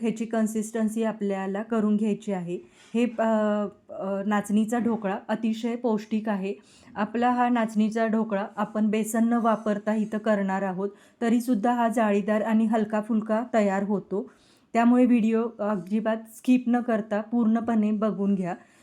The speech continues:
आता इथं आपल्याला पाणी आहे ते साधारण मी इथं एक वाटी पाणी पूर्ण वापरलेलं आहे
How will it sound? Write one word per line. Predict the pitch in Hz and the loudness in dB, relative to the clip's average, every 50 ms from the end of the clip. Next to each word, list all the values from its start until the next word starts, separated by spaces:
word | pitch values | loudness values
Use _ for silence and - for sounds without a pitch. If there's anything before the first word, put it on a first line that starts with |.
| _ _ | _ _
आता | - 202 214 214 254 | -6 -4 0 2 4
इथं | 262 247 247 240 233 | 4 4 2 2 0
आपल्याला | 226 214 214 220 220 208 208 208 208 214 208 | 0 0 0 -2 -2 0 0 0 0 -2 -2
पाणी | 214 - 214 202 196 196 208 214 | 0 0 0 2 2 2 2 2
आहे | 208 202 196 202 214 - - _ _ _ - | 0 0 0 -2 -4 -8 -12 _ _ _ -4
ते | 220 226 | -2 0
साधारण | 226 254 226 196 214 208 208 220 226 | 2 2 2 2 2 0 2 2 4
मी | 226 233 233 | 4 4 4
इथं | 226 226 220 208 220 | 2 0 -2 -6 -4
एक | - 233 226 233 240 | -4 -6 -4 -2 -2
वाटी | 240 226 220 240 226 | -2 -2 -2 -4 -4
पाणी | 226 233 220 208 202 202 226 | -2 -2 0 0 0 0 -2
पूर्ण | 233 233 247 233 220 220 | 0 0 0 2 2 2
वापरलेलं | 226 226 233 220 208 220 208 202 190 196 202 196 196 185 | 2 2 0 0 0 -2 -2 -2 -2 0 -2 -2 -2 -4
आहे | 175 170 170 180 196 | -6 -6 -6 -8 -8